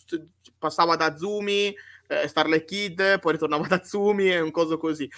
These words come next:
Invece ora con Mei Seira si è, mm, insomma, è,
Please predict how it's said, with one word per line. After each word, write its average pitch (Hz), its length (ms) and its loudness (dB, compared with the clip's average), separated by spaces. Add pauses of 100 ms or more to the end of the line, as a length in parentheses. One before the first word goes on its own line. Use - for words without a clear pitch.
(300)
Invece 294 220 8
ora 311 200 10
con 190 180 0
Mei 196 160 4
Seira 233 480 8
si 208 160 -2
è, 156 340 6
mm, 139 200 -8
insomma, 147 380 -4
è, - 80 -12